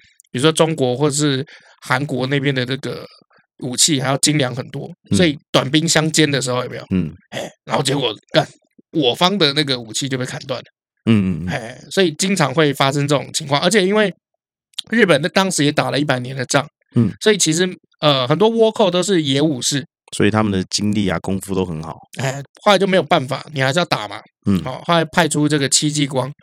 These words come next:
Speaker 1: 那戚继光的戚家军最善用的就是阵法，因为单兵打不赢嘛，
Speaker 2: 嗯。
Speaker 1: 所以我们组成一个阵法。
Speaker 2: 嗯。
Speaker 1: 哎，阵法。啊，那个阵法就是看能不能想出一个方式，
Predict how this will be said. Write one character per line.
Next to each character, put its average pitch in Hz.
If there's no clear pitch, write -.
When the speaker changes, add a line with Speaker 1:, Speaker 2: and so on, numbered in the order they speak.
Speaker 1:
那 226
戚 220
继 220
光 208
的 180
戚 -
家 180
军 175
最 180
善 156
用 156
的 127
就 135
是 131
阵 160
法， -
因 202
为 208
单 220
兵 233
打 147
不 165
赢 139
嘛， 120
Speaker 2:
嗯。 -
Speaker 1:
所 139
以 -
我 139
们 147
组 123
成 120
一 123
个 123
阵 165
法。 -
Speaker 2:
嗯。 101
Speaker 1:
哎， -
阵 175
法。 -
啊， 180
那 226
个 202
阵 190
法 131
就 160
是 156
看 160
能 127
不 139
能 135
想 -
出 151
一 160
个 160
方 247
式， 165